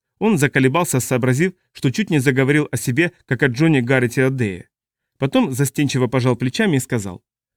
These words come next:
"Джон Маккарти, думаю, вы еще услышите это имя. Мои друзья зовут меня Джек". "Хорошо проделано",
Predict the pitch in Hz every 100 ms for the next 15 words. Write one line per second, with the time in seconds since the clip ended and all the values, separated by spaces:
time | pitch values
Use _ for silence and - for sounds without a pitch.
0 | _ - 120 110 127 120 113 101 - -
1 | - _ _ _ _ 123 135 127 113 120
2 | 110 127 113 - 120 110 107 95 104 98
3 | 82 - _ _ _ _ 123 120 117 117
4 | 143 139 120 117 113 113 110 104 107 -
5 | _ _ _ _ _ _ _ _ _ _
6 | 110 104 - 180 120 92 85 87